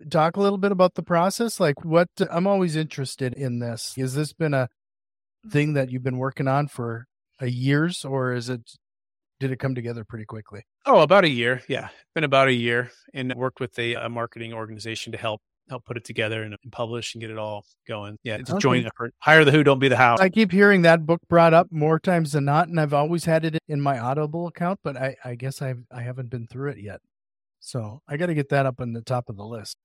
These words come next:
Speaker 2: Good idea.
Speaker 1: One more time, capital gains tax solutions dot com.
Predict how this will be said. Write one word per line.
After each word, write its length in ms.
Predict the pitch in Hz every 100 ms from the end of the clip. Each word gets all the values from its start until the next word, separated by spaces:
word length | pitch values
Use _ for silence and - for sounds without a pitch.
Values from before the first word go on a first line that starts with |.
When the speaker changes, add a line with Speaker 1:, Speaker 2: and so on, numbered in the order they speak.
| _ -
Speaker 2:
Good 140 | 120
idea. 300 | 110 120 160 _ _ _ _
Speaker 1:
One 200 | 180 202
more 140 | 208 196
time, 320 | 196 170 170
capital 460 | 180 175 185 180
gains 500 | 160 135 156 170 165
tax 380 | - 156 147 -
solutions 640 | - 139 143 151 170 143 -
dot 300 | 143 139 -
com. 420 | 135 131 135